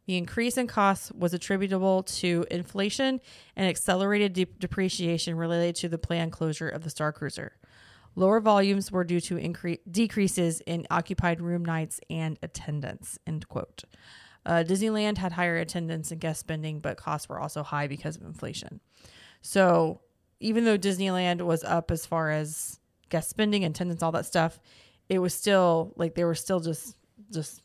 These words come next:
using all that money. Like, they, they weren't making as, like, as much as they would like to. In Disney World, obviously, you know, people weren't as going as much, and the room nights, like they said, were not occupied,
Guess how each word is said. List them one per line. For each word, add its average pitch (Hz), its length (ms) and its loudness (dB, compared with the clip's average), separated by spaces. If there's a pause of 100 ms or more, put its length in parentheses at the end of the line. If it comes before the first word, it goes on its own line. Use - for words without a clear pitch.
(120)
using 170 440 0
all 165 140 2
that 151 160 4
money. 160 280 -2
Like, 151 240 -4
they, 160 160 -2
they 170 240 -4
weren't 170 300 -2
making 180 340 0
as, 156 160 -4 (100)
like, 160 220 -4
as 156 120 -6
much 156 220 -4
as 151 120 -6
they 151 100 -2
would 143 120 -4
like 147 260 -2
to. - 280 -10 (640)
In 175 100 -2
Disney 180 220 0
World, 202 520 6 (160)
obviously, 160 720 -2 (360)
you 160 120 -6
know, 147 220 -6 (180)
people 170 220 -2
weren't 165 240 -2
as 180 160 -4
going 170 320 2
as 208 120 0
much, 294 440 -2 (120)
and 156 560 -6 (360)
the 165 220 2 (120)
room 196 260 2
nights, 202 420 2
like 165 140 -2
they 175 80 0
said, 170 280 0
were 170 100 0
not 160 200 0
occupied, 170 640 0